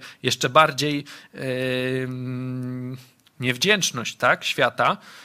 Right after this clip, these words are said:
e, tutaj tych swoich, bo tutaj za chwilę to będzie, nie? Ale jest powtórzone jeszcze raz z początku, z którego? Z, z, z trzeciego,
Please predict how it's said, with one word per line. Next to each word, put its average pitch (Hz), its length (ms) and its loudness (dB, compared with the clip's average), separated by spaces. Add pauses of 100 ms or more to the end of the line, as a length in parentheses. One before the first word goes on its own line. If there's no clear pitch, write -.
(200)
e, 117 560 -8
tutaj - 280 -8
tych - 160 -6
swoich, 135 600 -2
bo 135 120 -12
tutaj 131 260 -10
za 120 120 -6
chwilę 123 280 -4
to 123 120 -8
będzie, 127 460 0 (320)
nie? 160 160 2
Ale 165 200 6
jest 180 220 0
powtórzone 175 680 2
jeszcze 160 340 2
raz 143 320 4 (240)
z - 100 -8
początku, 170 800 2 (560)
z - 180 -4
którego? 131 460 0
Z, 113 60 -4
z, 135 720 -2
z - 100 0
trzeciego, 165 720 4